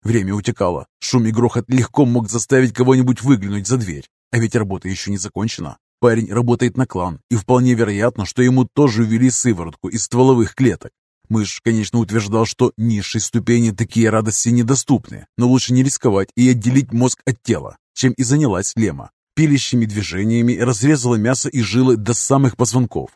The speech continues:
наставила нож в промежуток между ними и навалилась всем телом, с хрустом пробивая хрящи. Дальше нож в сторону заточенного края,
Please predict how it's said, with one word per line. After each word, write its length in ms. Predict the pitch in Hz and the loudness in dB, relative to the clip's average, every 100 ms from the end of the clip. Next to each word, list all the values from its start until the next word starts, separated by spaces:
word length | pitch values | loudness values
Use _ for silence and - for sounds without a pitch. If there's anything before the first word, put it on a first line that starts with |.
| - | -2
наставила 560 | 135 - 165 139 123 | 0 4 4 4 4
нож 200 | 120 135 | 4 0
в 60 | - | 0
промежуток 500 | 127 127 117 131 117 | 0 2 2 0 0
между 240 | 123 110 | 0 0
ними 240 | 117 127 139 | 2 2 2
и 160 | - | 2
навалилась 580 | 147 156 160 143 98 95 | 2 4 4 4 2 -2
всем 340 | - - 123 110 | -8 0 0 0
телом, 380 | 117 78 64 - | -2 -4 -8 -12
с 100 | - | -8
хрустом 380 | - 147 - 135 | 0 0 2 0
пробивая 460 | 143 156 139 82 | 2 2 2 0
хрящи. 540 | 78 120 117 - 73 - _ _ | -2 -6 -6 -6 -10 -12 _ _
Дальше 420 | 95 117 113 113 | 0 0 0 -4
нож 260 | 95 135 127 | 0 0 0
в 80 | - | -6
сторону 400 | - 139 123 117 | 0 2 2 0
заточенного 540 | 117 135 131 - 120 | 0 0 0 -2 -4
края, 400 | 107 90 60 55 | -4 -8 -8 -14